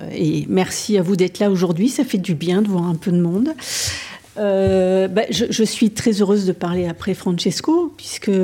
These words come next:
on va, euh, se succéder dans le temps et, et, et, et dans les, dans les interprétations. Euh,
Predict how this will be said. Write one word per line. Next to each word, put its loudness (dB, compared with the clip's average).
on -4
va, -2
euh, -6
se -6
succéder 0
dans 4
le 4
temps 2
et, 2
et, -2
et, 0
et 0
dans 0
les, 2
dans 0
les 2
interprétations. -2
Euh, -2